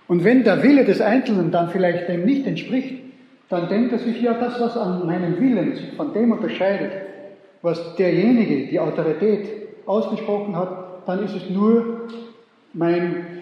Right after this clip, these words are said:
mangelnder Wille, meine Bosheit, mein Egoismus,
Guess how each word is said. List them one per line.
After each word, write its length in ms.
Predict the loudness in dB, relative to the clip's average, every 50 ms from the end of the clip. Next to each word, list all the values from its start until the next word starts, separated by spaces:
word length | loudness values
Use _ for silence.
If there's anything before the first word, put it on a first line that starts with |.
| -8 -4
mangelnder 540 | -2 -2 0 0 0 0 0 0 0 -2 -2
Wille, 300 | -2 -2 -2 -2 -4 -6 -10 -14 -18 -20 -20 -20 -20 _ _ _ _ _ _ _ _ _ _ _ _ _ -2
meine 240 | 0 2 2 2 2
Bosheit, 720 | 2 4 4 6 6 4 4 4 4 4 4 2 2 0
mein 140 | 0 2 2
Egoismus, 880 | 2 0 0 0 2 2 2 0 0 -2 -2 -2 -2 -4 -10 -14 -16